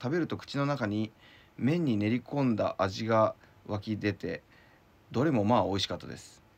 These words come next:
魚粉練り込み麺は麺の味にコクがあって結構評判よく褒めてもらいました。ヘアラジオのおかげです。メンバーさんは魚粉を料理に使ってますかという質問です。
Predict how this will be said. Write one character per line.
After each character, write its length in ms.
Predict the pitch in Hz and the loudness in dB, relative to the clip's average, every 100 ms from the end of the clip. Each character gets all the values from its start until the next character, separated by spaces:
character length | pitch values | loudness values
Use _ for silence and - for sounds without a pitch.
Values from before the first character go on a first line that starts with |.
| _ - | _ -4
魚 140 | 120 | -2
粉 120 | 117 143 | 0 2
練 180 | 139 135 | 2 2
り 60 | |
込 100 | 131 | 2
み 120 | 135 | 2
麺 280 | 127 110 101 | 4 2 2
は 240 | 104 110 - - - _ - | 0 0 -2 -14 -20 _ -2
麺 360 | 147 147 123 | 0 2 2
の 240 | 110 110 - - | 2 0 -2 -4
味 240 | 98 101 | -2 -2
に 80 | 107 | -2
コ 120 | 107 | -4
ク 140 | 104 117 | -4 2
が 160 | 117 | 4
あ 40 | 113 | 4
っ 40 | |
て 140 | - 98 | 0 -6
結 200 | 139 - | -6 -6
構 120 | 107 | -4
評 160 | 104 | -2
判 180 | 104 107 | 0 0
よ 140 | 107 101 | 0 -4
く 260 | 98 87 - - - | -6 -10 -12 -16 -4
褒 60 | |
め 80 | 135 | -2
て 80 | 104 | -2
も 120 | 90 | -4
ら 40 | 87 | -6
い 60 | |
ま 80 | 85 | -8
し 80 | - | -10
た。 200 | 71 - - _ _ _ | -10 -14 -18 _ _ _
ヘ 160 | - 113 | 2 6
ア 80 | 113 | 8
ラ 80 | 107 | 6
ジ 140 | 98 | 2
オ 40 | |
の 140 | 90 92 | -6 -6
お 60 | |
か 100 | 90 | -6
げ 80 | 87 | -6
で 100 | - | -8
す。 160 | - - - _ - - - | -14 -20 -20 _ -20 -20 -8
メ 160 | 143 190 | -4 -2
ン 140 | 175 | 0
バ 160 | 127 110 | 0 0
ー 20 | |
さ 80 | 110 | 0
ん 40 | |
は 100 | 110 | 0
魚 160 | 98 110 | 2 0
粉 220 | 113 143 | 2 2
を 60 | 135 | 4
料 200 | 143 143 | 4 4
理 100 | 107 | 2
に 100 | 95 | -2
使 180 | - 113 | -4 -6
っ 40 | |
て 160 | 104 110 | -2 2
ま 140 | 117 | 2
す 160 | 117 - | 0 -4
か 200 | - 165 | -2 0
と 120 | - | -2
い 60 | |
う 80 | 82 - | -4 -10
質 260 | - - | -12 -12
問 120 | - | -20
で 80 | - | -20
す。 260 | - - | -20 -20